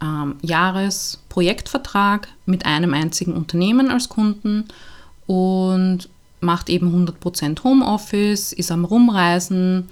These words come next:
und ja, das ist alles schön und gut, aber dann gibt's eben auch solche Dinge wie, ähm, die Rechnungen werden zu spät bezahlt oder dann gibt's irgendwelche Machtspielchen mit der Vertragsverlängerung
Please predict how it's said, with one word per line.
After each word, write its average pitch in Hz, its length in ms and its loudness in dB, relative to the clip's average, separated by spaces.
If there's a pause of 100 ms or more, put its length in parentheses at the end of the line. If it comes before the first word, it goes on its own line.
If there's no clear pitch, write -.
(480)
und 175 920 0
ja, 175 340 0
das 175 140 -2
ist 175 120 -4
alles 175 220 0
schön 165 220 -2
und 170 120 -2
gut, 285 320 2
aber 190 200 0
dann 185 340 2
gibt's 180 300 -6
eben 180 200 0
auch 175 120 -2
solche 180 320 -6
Dinge 185 360 0
wie, 180 440 0 (420)
ähm, 175 640 0 (600)
die 254 60 0
Rechnungen 185 420 2
werden 175 240 2
zu 180 100 -8
spät 170 320 -2
bezahlt 160 720 -2
oder 175 180 0
dann 208 200 0
gibt's 190 220 -6
irgendwelche 214 360 0
Machtspielchen 185 960 0
mit 185 220 -2
der 202 60 -4
Vertragsverlängerung 165 1300 -2